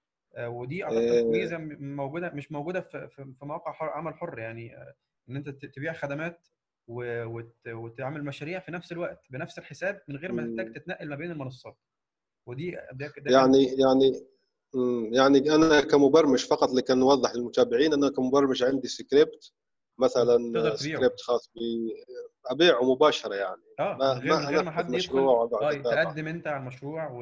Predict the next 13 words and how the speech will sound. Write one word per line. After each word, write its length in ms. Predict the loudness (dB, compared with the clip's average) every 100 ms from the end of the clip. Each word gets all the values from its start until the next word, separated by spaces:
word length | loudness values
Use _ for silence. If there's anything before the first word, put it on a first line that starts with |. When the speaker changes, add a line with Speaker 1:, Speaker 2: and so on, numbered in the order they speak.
| -12
Speaker 1:
وتتقبل 720 | -12 -12 -14 -18 _ -12 -10
أو 80 | -12
تترفض. 380 | -14 -18 -20 -16
لا، 260 | -14 -14 _ _ _
أنت 160 | -10 -8
ممكن 180 | -8
تقدم 320 | -8 -8 -8 -10
Speaker 2:
مم. 220 | -10 -10
Speaker 1:
منتجاتك 420 | -8 -6 -4 -4
بأسعارك 420 | -4 -4 -2 -4
الخاصة، 500 | -6 -6 -6 -6 -10 -14 _ _ _
والناس 480 | -2 0 0 -4 -4
المستخدمين 720 | -8 -8 -8 -6 -6 -8